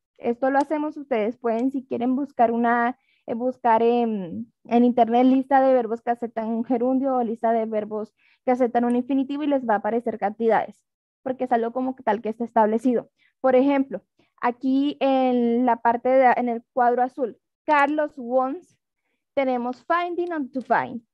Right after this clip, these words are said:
goal in the mountains. Carlos quiere encontrar oro en las montañas. Wants es un verbo que no admite gerundio, entonces si utilizamos un gerundio con él, pues estaría mal. Siempre que utilicemos el verbo wants y vamos a agregar otro verbo,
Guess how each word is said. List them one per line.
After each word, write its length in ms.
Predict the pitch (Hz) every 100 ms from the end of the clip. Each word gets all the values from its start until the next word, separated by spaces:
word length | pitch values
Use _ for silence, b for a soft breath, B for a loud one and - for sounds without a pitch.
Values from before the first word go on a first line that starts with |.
| _
goal 300 | 254 240 262
in 120 | 262 262
the 100 | 233
mountains. 640 | 233 220 196 110 233 - _ _ _ -
Carlos 480 | 277 277 285 294
quiere 240 | - 302 285
encontrar 640 | 285 294 285 277 247 269 -
oro 220 | - 240 240
en 80 | 240
las 180 | 240
montañas. 520 | 254 240 294 269 - - _ _ _ _ _ _ _ -
Wants 500 | 233 320 320 359 -
es 180 | 254 262
un 180 | 269 262
verbo 320 | 277 294 285
que 140 | 311 254
no 80 |
admite 420 | 233 233 220 - 233
gerundio, 480 | 240 254 294 262
entonces 360 | 220 - 220 233
si 80 | 269
utilizamos 560 | - 294 277 254 262
un 140 | 269 269
gerundio 500 | 294 294 285 294 285
con 180 | 311 294
él, 200 | 320 - _ _ _ _
pues 180 | 277 277
estaría 440 | 254 240 208 208
mal. 340 | 226 226 202 - _ _ _ _ _ _ -
Siempre 500 | 294 294 285 370 - -
que 160 | 269
utilicemos 600 | 254 262 247 247 262 247 277
el 80 | 269
verbo 220 | 240 247
wants 400 | 240 254 339 _ _ _ -
y 100 | 262
vamos 280 | 240 254
a 40 | 277
agregar 340 | 269 247 220
otro 240 | 220 247 247
verbo, 380 | 277 349 466